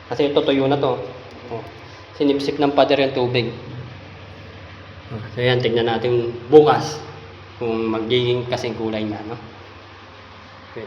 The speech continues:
Pero pahiram ko muna ito lahat. Okay. Yan, okay na. So,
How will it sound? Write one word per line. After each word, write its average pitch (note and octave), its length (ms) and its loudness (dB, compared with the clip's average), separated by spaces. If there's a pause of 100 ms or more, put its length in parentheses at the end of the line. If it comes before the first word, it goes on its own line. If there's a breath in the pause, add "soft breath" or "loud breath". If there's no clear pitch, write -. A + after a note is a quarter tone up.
(160)
Pero C#3 240 6
pahiram C3 280 4
ko C3 80 0
muna A#2+ 120 2
ito A#2+ 160 -4
lahat. A2+ 160 -4 (640)
Okay. C3 160 -2 (1400)
Yan, B2+ 560 4
okay C#3 240 2
na. C3+ 240 4 (1400)
So, - 80 -6